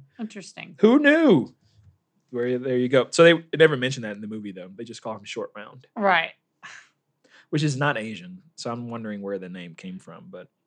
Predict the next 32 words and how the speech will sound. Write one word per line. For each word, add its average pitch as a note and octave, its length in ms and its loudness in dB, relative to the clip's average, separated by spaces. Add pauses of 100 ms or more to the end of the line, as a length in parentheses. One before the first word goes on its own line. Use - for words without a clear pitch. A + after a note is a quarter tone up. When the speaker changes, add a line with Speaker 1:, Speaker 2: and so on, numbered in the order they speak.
Speaker 2:
you A#2+ 100 -16
know. F#2+ 160 -16 (220)
Speaker 1:
So B3 240 0
with A3+ 160 0
the A3+ 140 0
cr-, C4 340 0
the A3 160 0
rest A3+ 380 4
of A#3+ 100 -6
the, F#3+ 460 2
how G#3+ 120 -2
many C#4+ 140 0
kids B3 300 -6
were A#3 80 -6
in A#3 100 -6
the A#3 60 -8
Goonies? A#3 540 -10 (160)
What G#3+ 120 -10
was G3 140 -10
the, E3+ 140 -14 (440)
how E3+ 180 -16
many F3+ 140 -12
kids - 300 -18
were - 80 -20
there? - 100 -10
Speaker 2:
Jesus, - 300 -16
there - 100 -20
were G#2+ 80 -20
a - 80 -20
lot A#2+ 160 -18
of B2+ 100 -18
'em. B2+ 140 -16